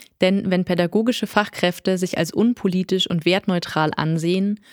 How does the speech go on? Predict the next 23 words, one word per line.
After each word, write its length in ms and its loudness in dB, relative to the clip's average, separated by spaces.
können 260 4
Reaktionen 680 0
nachlassen, 800 0
während 320 0
Räume 300 2
für 160 0
menschenverachtende 1000 0
Äußerungen 600 0
zunehmen. 720 -2
Stefan 380 2
Bruskowski 680 -2
ist 160 -2
überzeugt, 720 -2
dass 180 -2
es 100 -4
deshalb 420 2
auch 120 0
ein 140 0
Ziel 220 0
der 100 2
Beratung 500 0
sein 300 0
muss, 320 -2